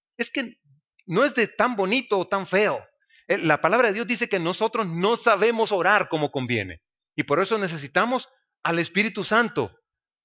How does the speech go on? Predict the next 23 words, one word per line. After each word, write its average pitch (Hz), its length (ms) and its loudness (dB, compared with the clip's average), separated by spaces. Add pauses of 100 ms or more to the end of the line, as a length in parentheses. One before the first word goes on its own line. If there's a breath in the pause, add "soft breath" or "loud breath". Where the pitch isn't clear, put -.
(140)
para 147 200 2
que, 156 280 -2
que 151 120 0
es 180 100 0
el 208 100 0
que - 80 -8
intercede 185 720 0
por 190 180 -2
nosotros 208 480 -2
con 170 160 -2
gemidos 196 380 -2
indecibles, 214 500 0
dice, 165 220 -4
porque 156 300 -4 (200 loud breath)
nosotros, 214 800 0 (280)
nuestra 170 440 0
mente, 202 420 2
nuestra 175 340 0
capacidad 165 600 0
es 214 240 0 (160)
limitada. 170 840 -2 (1200)
Sin 180 320 -2
embargo, 151 680 0